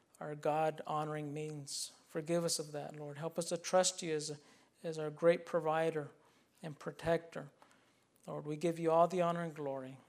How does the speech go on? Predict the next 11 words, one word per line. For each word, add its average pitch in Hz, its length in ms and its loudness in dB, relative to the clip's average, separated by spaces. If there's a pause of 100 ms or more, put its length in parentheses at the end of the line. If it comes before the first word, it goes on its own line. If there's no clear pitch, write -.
We 160 140 -8
ask 156 260 0
this 160 200 -6
in 156 100 -8
your 165 140 -4
name. 143 260 -6 (380)
Amen. 139 340 -10 (1000)
Amen. 165 320 -4 (120)
Hermanos, 170 320 -8
pueden 170 280 -6
pasar. 165 520 2